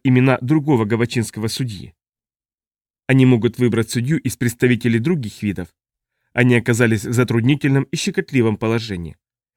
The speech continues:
Без помощи Калибана они не могли послать на Досаде нового Пчарки. Самая ценная монета, которую могли предложить кукловоды, была для них потеряна. Теперь они оказались в отчаянном положении.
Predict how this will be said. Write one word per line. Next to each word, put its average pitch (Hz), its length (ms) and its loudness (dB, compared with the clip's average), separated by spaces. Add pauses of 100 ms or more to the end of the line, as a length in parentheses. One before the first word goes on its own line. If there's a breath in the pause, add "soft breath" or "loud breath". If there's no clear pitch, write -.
(260)
Без 120 220 0
помощи 117 360 0
Калибана 117 580 0
они 127 260 2
не 131 160 2
могли 139 340 0
послать 117 540 -2
на 117 160 0
Досаде 117 460 -2
нового 113 400 0
Пчарки. - 540 -6 (1000)
Самая 117 360 0
ценная 151 360 2
монета, 117 400 0
которую 117 400 2
могли 117 300 2
предложить 113 460 -2
кукловоды, 117 640 0 (300)
была 147 200 2
для 160 140 0
них 123 180 0
потеряна. 90 580 -6 (600)
Теперь 123 260 2
они 117 140 2
оказались 113 520 0
в - 20 -2
отчаянном 110 480 -2
положении. 113 600 -6